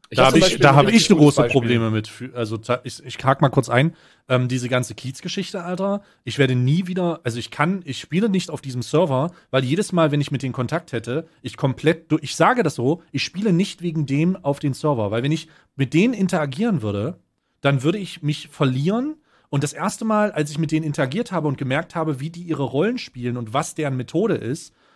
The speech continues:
Speaker 2: ähm, ich mich halt selbst verloren habe und einfach nur angefangen habe zu beleidigen.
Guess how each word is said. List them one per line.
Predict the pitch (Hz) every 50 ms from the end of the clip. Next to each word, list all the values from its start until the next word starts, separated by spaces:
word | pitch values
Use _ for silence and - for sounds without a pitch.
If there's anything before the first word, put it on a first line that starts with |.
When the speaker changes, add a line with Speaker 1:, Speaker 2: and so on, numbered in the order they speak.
| _ _ _ _ _
Speaker 2:
ähm, | 139 139 143 143 -
ich | 147 -
mich | 156 156 147 151
halt | 139 120 110
selbst | 127 175 - - -
verloren | - 185 160 131 120 117 117 110
habe | 123 117 117 127
und | 135 143 143
einfach | 123 123 123 135 131 143
nur | 131 127 127
angefangen | 123 127 123 123 - 131 123 120
habe | 120 120 -
zu | - - 120
beleidigen. | 113 113 120 156 214 196 139 101 98 92 92